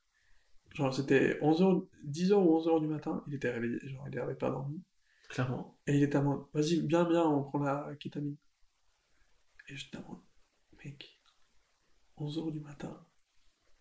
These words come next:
Speaker 1: onze heures du matin, comme ça, je viens de me réveiller, je vais prendre la kétamine,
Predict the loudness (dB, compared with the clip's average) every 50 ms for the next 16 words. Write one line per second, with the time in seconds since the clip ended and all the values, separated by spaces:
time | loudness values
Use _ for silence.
0 | _ -10 -8 -8 -4 0 0 0 0 -2 -4 -6 -6 -6 -6 -6 -6 -8 -12 -10
1 | -8 -6 -6 -6 -8 -12 _ _ _ _ _ _ _ _ _ _ _ _ -20 _
2 | 0 4 6 8 8 8 8 8 8 8 8 8 8 8 6 6 6 -2 -6 -14
3 | -20 _ _ _ _ -20 _ _ _ _ _ -8 -6 -6 -6 -2 2 4 4 4
4 | 4 2 -2 -4 -4 -2 -2 -2 0 2 2 0 0